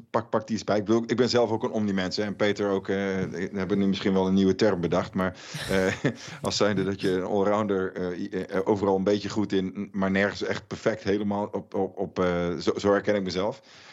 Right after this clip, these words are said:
Dat maakt mij misschien ook wel een goede coach, leiderschap. En bedoel, ik, eh, heeft ook te maken met waar pak je wel op, pak je niet op. Waar gaat je hart van kloppen? Hoe dicht zit je bij jouw bron van energie? Eh, maar ook hoe toets je dat stuk? Dus, en daar zit ook wel een stuk valkuil in. Ik bedoel,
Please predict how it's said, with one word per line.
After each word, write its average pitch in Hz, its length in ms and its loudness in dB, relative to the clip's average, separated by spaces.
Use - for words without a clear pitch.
Dat - 180 -2
maakt 92 220 -2
mij 87 140 -6
misschien 87 300 -4
ook 92 100 -8
wel 87 160 -2
een 85 80 -2
goede 90 320 0
coach, 98 420 2
leiderschap. 87 760 -4
En 90 80 -8
bedoel, 85 260 -2
ik, 90 100 -4
eh, 82 100 -8
heeft 90 280 0
ook 101 160 4
te - 80 2
maken 87 320 2
met 85 140 -4
waar 87 160 2
pak - 240 -4
je 87 100 -4
wel 87 180 0
op, 85 160 -2
pak 87 160 -4
je 82 120 -4
niet 85 220 -2
op. 85 260 0
Waar 90 140 -4
gaat 90 200 -2
je 90 60 -2
hart 90 200 -2
van 85 180 -6
kloppen? 82 340 -2
Hoe 85 140 -2
dicht 85 240 0
zit 85 200 -2
je 82 100 -4
bij 85 320 0
jouw 87 180 2
bron 95 540 2
van 82 260 -4
energie? 85 600 -2
Eh, 82 260 -2
maar 82 180 0
ook 98 320 2
hoe 90 220 -4
toets 135 260 2
je 95 80 4
dat 78 220 2
stuk? - 360 -2
Dus, 82 200 -6
en 104 100 0
daar 98 120 2
zit 101 200 0
ook 110 120 0
wel 95 100 0
een 80 60 0
stuk 80 220 -4
valkuil 85 500 0
in. 71 140 -10
Ik 67 100 -12
bedoel, 80 240 -8